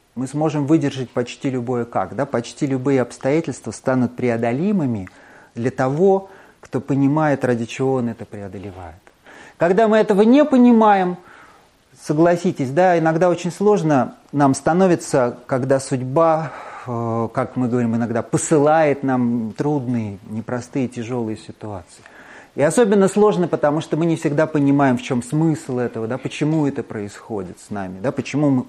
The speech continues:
со мной, потому что это больно, это очень иногда страшно, иногда очень-очень тяжело.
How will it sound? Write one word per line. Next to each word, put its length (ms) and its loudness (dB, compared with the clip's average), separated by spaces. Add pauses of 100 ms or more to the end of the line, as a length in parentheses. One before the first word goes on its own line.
со 160 -6
мной, 440 0 (340)
потому 280 0
что 180 -4
это 200 -2
больно, 580 0
это 260 -6
очень 420 -2
иногда 400 -8
страшно, 460 -4
иногда 360 -6
очень-очень 600 -8
тяжело. 460 -16